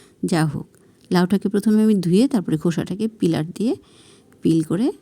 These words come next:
আলাদা করেছি। তারপর এগুলোকে একদম কুচি কুচি করে, আমার, উম,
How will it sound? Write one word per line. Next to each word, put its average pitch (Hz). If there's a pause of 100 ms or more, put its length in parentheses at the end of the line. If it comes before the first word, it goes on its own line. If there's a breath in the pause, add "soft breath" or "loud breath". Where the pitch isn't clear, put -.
(140)
আলাদা -
করেছি। - (560 loud breath)
তারপর 185
এগুলোকে 175 (380)
একদম 202
কুচি 226
কুচি 208
করে, 180
আমার, 180
উম, -